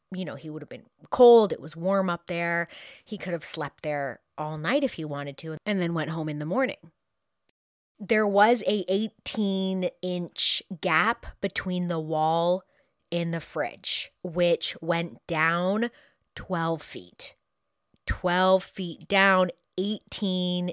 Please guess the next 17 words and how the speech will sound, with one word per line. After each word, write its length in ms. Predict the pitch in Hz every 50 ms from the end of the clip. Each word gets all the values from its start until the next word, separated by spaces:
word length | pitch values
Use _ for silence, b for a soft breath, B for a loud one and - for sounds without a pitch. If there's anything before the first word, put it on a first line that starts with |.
| _ -
inches 680 | 175 170 170 - - - 170 160 160 160 156 - - - -
wide. 680 | 156 147 143 143 147 143 123 113 - - - - - B B B B B B B B B
This 440 | 190 180 175 208 208 240 226 - 220
is 180 | 220 214 185
where 580 | 180 170 170 156 156 156 156 156 151 151 156 - _ _ _ -
Larry 500 | 170 160 165 160 165 165 165 160 156 -
ended 320 | 160 160 160 165 165 147
up 200 | 156 151 147 _ - 175 -
getting 300 | 170 151 151 143 143 - _ _ _ _ -
pinned. 640 | - - - 147 131 110 - - - - - - - _ _ _ _ _ _ B B B B B B
So 220 | B - 240 214 220
did 400 | 175 - 226 240 247 226 190 180
Larry 320 | 202 196 190 190 190 180
accidentally 960 | - 165 165 - - - 185 - 160 165 175 - 170 180 170 160 156 151 - -
fall 560 | - - - - - - 185 165 165 165 170
behind 760 | 160 165 156 147 - - - 147 147 147 165 190 208 226 226
there? 520 | 240 220 226 226 226 226 226 226 220 214